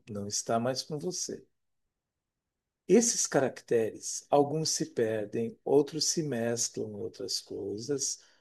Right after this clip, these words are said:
outros se agrupam e ainda há várias outras manifestações.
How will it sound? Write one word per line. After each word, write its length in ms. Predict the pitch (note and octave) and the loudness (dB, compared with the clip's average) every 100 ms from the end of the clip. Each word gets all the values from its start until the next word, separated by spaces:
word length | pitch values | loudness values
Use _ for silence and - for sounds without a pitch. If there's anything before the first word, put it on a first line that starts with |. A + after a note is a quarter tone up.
| _ | _
outros 460 | D#3 F#3+ G3 F3 - | 2 2 0 -2 0
se 80 | |
agrupam 880 | C3+ G2+ G2+ G#2 A#2 - - E3+ F#3 F#3+ _ _ _ _ _ - | -2 -4 -8 -8 -10 -6 -2 -2 -4 -12 _ _ _ _ _ -12
e 100 | G#2 | -8
ainda 280 | G2+ A2+ B2+ | -8 -2 -2
há 40 | |
várias 460 | - - G#2 C#3 E3 | -2 -8 -2 -2 0
outras 320 | E3 F3 D3 | -2 -2 -4
manifestações. 1300 | D#3+ D#3+ D#3 E3+ - E3+ - - G#2 _ - - - | -4 -4 -4 -6 -6 -6 -6 -8 -10 _ -14 -12 -14